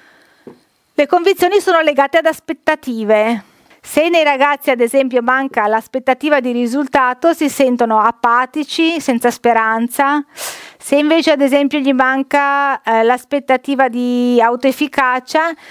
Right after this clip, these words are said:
si sentono inadeguati, impotenti, sentono un senso di an-, magari di impotenza anche appresa, perché magari <clears throat> gli è stata trasferita. Eh, se ad esempio mi aspetto un risultato e ne ottengo un altro,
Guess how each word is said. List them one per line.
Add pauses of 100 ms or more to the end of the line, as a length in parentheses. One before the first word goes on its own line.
(100)
si
sentono
inadeguati,
impotenti,
sentono
un
senso
di
an-,
magari
di
impotenza
anche
appresa,
perché
magari
<clears throat>
gli
è
stata
trasferita. (720)
Eh, (180)
se
ad
esempio
mi
aspetto
un
risultato
e
ne
ottengo
un
altro,